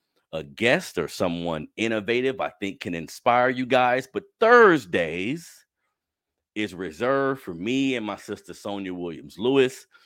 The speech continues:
where we do strictly news stories to wake you up. You know what I mean? We don't like how Black people are treated in this country. And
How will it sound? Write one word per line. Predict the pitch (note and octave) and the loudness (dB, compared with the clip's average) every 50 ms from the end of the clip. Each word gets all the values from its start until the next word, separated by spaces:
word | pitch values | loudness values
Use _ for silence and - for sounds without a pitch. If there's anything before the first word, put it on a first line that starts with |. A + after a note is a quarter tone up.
| _ _ | _ _
where | - G2 G2 | -6 -4 -2
we | F#2 B2+ C#3+ C#3+ | -2 -2 -4 -4
do | G#2 A2+ A2+ G#2 F2 | -4 -6 -6 -6 -6
strictly | - - - _ - G#3 G#3+ G3+ - F#3 F#3+ F3+ F3 F3 E3 D#3 _ _ _ _ _ _ _ _ _ _ _ - | -10 -16 -14 _ -2 -2 -2 -2 -4 -4 -4 -2 -4 -4 -6 -10 _ _ _ _ _ _ _ _ _ _ _ -8
news | G2 G#2+ C3 D#3+ F3+ F3 D#3+ D3+ C#3+ C3+ | -2 0 2 2 4 2 2 0 -2 -4
stories | - - - D3 C3+ B2 B2 A#2+ A2+ - - | -2 4 6 8 8 8 8 4 2 0 0
to | B2+ A2+ | -2 0
wake | G2+ A#2 A2+ G#2+ - - | 0 0 -2 -4 -4 -4
you | A2 G#2 F#2 | -2 -2 0
up. | E2 C2+ - - _ _ _ _ | -2 -2 -4 -8 _ _ _ _
You | F2 G#2 | -4 -2
know | A2 A2 | 0 0
what | A2 G#2+ | 0 0
I | G#2+ | 0
mean? | A2 A2+ A#2 A2+ A#2 A#2+ G2 D#2+ | 0 0 -2 -2 -4 -8 -4 0
We | B2 | 2
don't | C3+ C#3 B2+ A2+ A2+ | 2 2 0 0 0
like | B2 C3 C3+ C3 - - - - _ _ _ _ _ _ _ _ _ _ - | 0 0 0 0 -2 -10 -20 -20 _ _ _ _ _ _ _ _ _ _ -6
how | - B2 A#2 A#2 A2 G#2+ G#2 G2 G2 F#2+ F#2 F#2+ - | -2 2 2 4 4 4 2 2 0 -2 -6 -8 -6
Black | G#2+ A2 A#2 - - | -4 -4 -4 -4 -6
people | - B2+ A2+ F2 G2+ G#2 | -6 -6 -6 -4 -6 -6
are | F#2+ G2 F2+ | -6 -6 -8
treated | - - - D3 C#3+ C3 A#2+ G#2+ - | -8 -8 -6 -4 -2 -2 -2 -4 -6
in | G2+ G2+ G2 | -6 -6 -6
this | G2 F2+ - | -6 -8 -8
country. | - - C#3 C3+ C3+ - B2 G2+ G#2+ F#2+ G#2 F#2+ | -8 -6 -6 -6 -4 -4 -4 -4 -4 -4 -4 -4
And | F#2 F2+ F2+ | -4 -6 -8